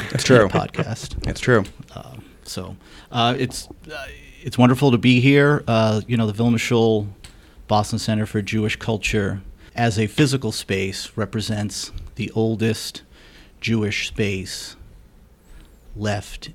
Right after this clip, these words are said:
Speaker 2: in the city of Boston. If you go back to history, in the old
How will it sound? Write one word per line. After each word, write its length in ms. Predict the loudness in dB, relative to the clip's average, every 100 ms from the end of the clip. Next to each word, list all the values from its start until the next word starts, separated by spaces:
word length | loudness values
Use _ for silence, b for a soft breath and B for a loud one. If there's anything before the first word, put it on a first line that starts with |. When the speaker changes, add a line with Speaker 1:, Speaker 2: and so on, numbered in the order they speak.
| -8
Speaker 2:
in 100 | -8
the 80 | -6
city 240 | -6 -6
of 80 | -4
Boston. 460 | -4 -6 -8 -12
If 140 | -12 -10
you 60 |
go 160 | -6 -4
back 280 | -4 -6 -6
to 80 | -10
history, 720 | -6 -6 -6 -4 -2 -2 -6 -12 -20 -20 -20 -20 -20 -20 -20 -8
in 100 | -4
the 120 | 0 2
old 360 | 2 0 -4